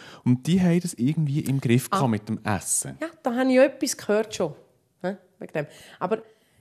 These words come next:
Speaker 2: kommen wir zu der Gretli-Frage von heute, von, vom
Speaker 1: Genau.
Speaker 2: ersten Podcast jetzt von dieser Reihe.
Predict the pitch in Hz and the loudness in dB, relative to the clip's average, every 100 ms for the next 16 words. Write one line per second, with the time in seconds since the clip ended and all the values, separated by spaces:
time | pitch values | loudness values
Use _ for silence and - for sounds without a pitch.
0 | _ _ _ - 156 220 277 - 220 208 | _ _ _ -8 2 4 2 0 -2 -2
1 | - 180 214 262 254 233 - 196 196 - | -2 -2 -2 -4 -4 -4 -2 -2 -2 -4
2 | 202 147 175 - - - - 180 - - | -4 -4 -4 -8 -12 -18 -10 -10 -6 -2
3 | 190 165 214 - - - - - 185 196 | 0 0 -4 -6 -12 -12 -16 -12 -10 -10
4 | - 180 - 175 170 156 147 151 196 | -10 -12 -10 -8 -8 -6 -6 -6 -6